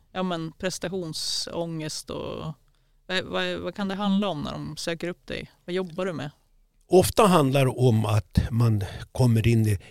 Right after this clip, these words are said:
Speaker 2: ett negativt tänk och negativa känslor, en spiral som är väldigt svår att komma ur. Det är den ena delen. Den andra delen, det är att det är, man blir för självkritisk.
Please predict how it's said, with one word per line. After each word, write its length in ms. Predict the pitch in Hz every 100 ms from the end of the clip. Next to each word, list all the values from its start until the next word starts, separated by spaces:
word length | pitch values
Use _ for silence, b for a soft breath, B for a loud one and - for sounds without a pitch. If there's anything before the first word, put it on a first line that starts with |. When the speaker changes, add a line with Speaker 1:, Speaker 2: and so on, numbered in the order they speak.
| -
Speaker 2:
ett 220 | 113 -
negativt 720 | 135 127 113 104 120 104 98 -
tänk 600 | - 98 82 - - - B B B - 104 -
och 80 | 139
negativa 600 | 127 117 110 - 107 104
känslor, 460 | - 113 107 - 120
en 80 |
spiral 560 | 113 - 139 139 104 85 B
som 220 | - 127 117
är 80 |
väldigt 240 | 107 101 -
svår 460 | - 120 107 90
att 140 | 101 -
komma 280 | - 98 95
ur. 320 | 95 87 - B B -
Det 60 |
är 60 | 151
den 160 | 143 123
ena 280 | 101 117
delen. 340 | 110 104 92 92
Den 140 | 120
andra 380 | - 147 160 240
delen, 400 | 131 113 104 101 B B
det 200 | - 131
är 60 | 117
att 160 | 110 -
det 100 | 117
är, 160 | 117 - -
man 280 | - 120 123
blir 120 | 113
för 240 | - - 120
självkritisk. 880 | 131 101 - 107 104 98 - -